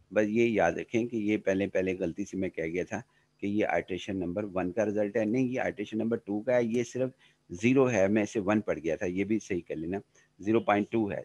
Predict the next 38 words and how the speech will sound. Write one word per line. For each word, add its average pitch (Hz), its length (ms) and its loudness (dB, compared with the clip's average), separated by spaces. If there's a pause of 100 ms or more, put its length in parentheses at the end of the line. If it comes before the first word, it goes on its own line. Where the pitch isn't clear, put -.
(120)
फिर 123 140 0
ज़ीरो 110 180 0
पॉइंट 113 300 0
टू, 104 200 -2 (320)
वन 113 180 2
पॉइंट 107 280 0
टू 113 140 -4
फ़ोर 101 340 -4
टू 117 140 -2
वन, 104 320 0
ये 117 100 -2
फ़ाइव 107 300 0
की 117 140 -4
वजह 92 220 0
से 107 160 -6
ये 117 240 0
ज़ीरो 92 380 -4 (320)
वन 113 240 2
हो 92 140 -4
गया 98 200 2
और 95 260 0
ये 110 140 0
हमारे 92 260 -2
पास 92 220 -6
लिखा - 240 -8
गया। 69 180 -8 (400)
अब 127 160 0
हम 139 160 4
आते 127 200 4
हैं 131 80 2
जी 127 80 0
नेक्स्ट 113 400 -2
की 123 120 -6
तरफ 101 280 -2 (380)
और 107 160 2
यही 117 220 2
चीज़ 113 300 -4
हमने 98 280 -2